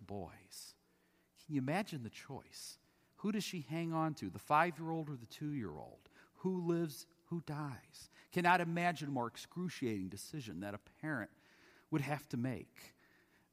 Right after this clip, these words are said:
In a split second that she had to decide before the water would come, she decided to hang on to the two-year-old and let go of the five-year-old, reasoning that of the two children, if they had a better chance to survive, it would be the oldest. Well, the water hit,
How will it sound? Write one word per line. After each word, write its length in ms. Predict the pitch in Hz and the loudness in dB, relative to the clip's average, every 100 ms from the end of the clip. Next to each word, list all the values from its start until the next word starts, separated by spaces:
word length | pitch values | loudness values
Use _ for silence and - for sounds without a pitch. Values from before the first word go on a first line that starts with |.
| - | -4
In 100 | 127 | -2
a 40 | 120 | -2
split 340 | - 147 - | 0 0 4
second 300 | 151 - 139 | 4 4 2
that 100 | 123 | 0
she 140 | 131 | 0
had 200 | 123 139 | 4 4
to 60 | 135 | 4
decide 420 | 127 - 139 139 | -4 4 6 6
before 300 | 135 - 143 | 2 0 2
the 80 | 135 | 4
water 280 | 127 139 147 | 6 6 6
would 160 | 139 | -2
come, 200 | - 143 | 0 -2
she 160 | 147 139 | 0 -2
decided 420 | 131 - 139 143 | 0 4 4 4
to 60 | 123 | -2
hang 280 | 113 143 156 | -2 2 4
on 200 | 160 156 | 4 4
to 140 | 147 | -2
the 80 | 139 | -4
two-year-old 720 | - 156 151 117 92 76 - - - _ - | -2 0 2 0 -2 -4 -10 -18 -20 _ -6
and 100 | 117 | 2
let 160 | 131 117 | 2 4
go 200 | 135 147 | 4 6
of 80 | 139 | 4
the 60 | |
five-year-old, 720 | - 147 139 139 120 98 92 95 | 2 6 6 6 0 -2 -2 2
reasoning 600 | 139 156 139 135 135 127 | 4 4 4 4 4 4
that 200 | 123 120 | 4 2
of 220 | 135 135 | -2 -4
the 80 | 139 | -4
two 240 | - 165 | -4 -4
children, 480 | - - 165 143 127 | -4 -2 0 0 0
if 120 | 117 | -2
they 180 | - 123 | -4 -4
had 260 | 123 131 127 | 2 2 2
a 20 | |
better 240 | 104 127 | -2 -2
chance 360 | 127 - 131 - | -2 -2 -4 -4
to 60 | 135 | -8
survive, 720 | - 107 139 135 113 107 - - - - - | -6 4 6 8 6 2 -8 -20 -20 -20 -8
it 140 | 120 | -8
would 120 | 113 | -6
be 140 | 113 101 | -4 -4
the 140 | 101 | -4
oldest. 600 | 98 82 - - - - _ _ _ _ _ _ _ 117 | -10 -14 -18 -20 -20 -20 _ _ _ _ _ _ _ 2
Well, 140 | 123 | 2
the 80 | 107 | 2
water 280 | 104 110 104 | 2 0 0
hit, 180 | 98 | -6